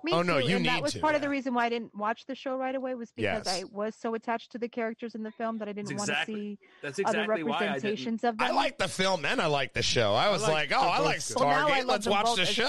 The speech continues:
Speaker 1: you know,
Speaker 4: They both have their
Speaker 1: entities.
Speaker 4: own
Speaker 2: Yeah.
Speaker 4: charms.
Speaker 2: Yeah, they
Speaker 1: Yeah.
Speaker 2: do. But the show is a hundred percent
Speaker 1: The
Speaker 2: different.
Speaker 1: show really is
Speaker 3: Yeah,
Speaker 1: good.
Speaker 3: that,
Speaker 1: And they
Speaker 3: that's,
Speaker 1: do have some
Speaker 3: that's
Speaker 1: of
Speaker 3: why
Speaker 1: the
Speaker 3: I didn't.
Speaker 1: original cast from the film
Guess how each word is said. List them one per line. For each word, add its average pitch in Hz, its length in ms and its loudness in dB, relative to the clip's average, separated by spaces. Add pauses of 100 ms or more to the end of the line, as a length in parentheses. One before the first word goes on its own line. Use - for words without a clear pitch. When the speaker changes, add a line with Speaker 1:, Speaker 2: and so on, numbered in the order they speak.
(120)
Speaker 1:
you 160 80 2
know, 180 300 -4 (320)
Speaker 4:
They 180 100 2
both 214 300 2
have 175 220 -2
their 160 140 -2
Speaker 1:
entities. 160 200 0
Speaker 4:
own 135 280 -8 (540)
Speaker 2:
Yeah. 139 200 2
Speaker 4:
charms. 95 420 -18 (260)
Speaker 2:
Yeah, 240 260 2
they 214 100 2
Speaker 1:
Yeah. 208 80 -2
Speaker 2:
do. 185 320 2 (440)
But 165 200 0
the 160 60 0
show 202 360 2
is 104 180 -8 (140)
a 98 40 -4
hundred 175 340 -2
percent 95 400 -4
Speaker 1:
The 104 60 2
Speaker 2:
different. 226 180 2
Speaker 1:
show 240 240 0
really 202 400 -4
is 175 160 -8
Speaker 3:
Yeah, 131 180 -4
Speaker 1:
good. - 120 -8
Speaker 3:
that, - 80 -6
Speaker 1:
And 226 140 0
they 277 100 4
Speaker 3:
that's, 240 100 -2
Speaker 1:
do 339 140 2
have 285 220 2
some 262 260 0
Speaker 3:
that's 254 40 0
Speaker 1:
of 233 60 0
Speaker 3:
why 226 60 0
Speaker 1:
the 220 60 0
Speaker 3:
I - 40 -2
didn't. 220 80 -2
Speaker 1:
original 208 320 -2
cast 196 480 -4
from 202 380 -2
the 175 100 -8
film 185 480 -4